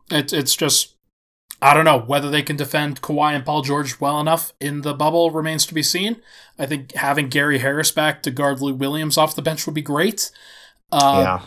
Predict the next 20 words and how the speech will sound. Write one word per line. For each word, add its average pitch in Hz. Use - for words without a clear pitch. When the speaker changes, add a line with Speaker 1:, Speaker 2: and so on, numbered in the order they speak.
Speaker 1:
if 139
that 147
doesn't 151
happen, 160
then 151
I 143
think 135
the 143
Nuggets 135
probably 135
lose, 170
and 143
they 127
probably 131
go 127
down 131
in, 131
like, 127
six -
games. 165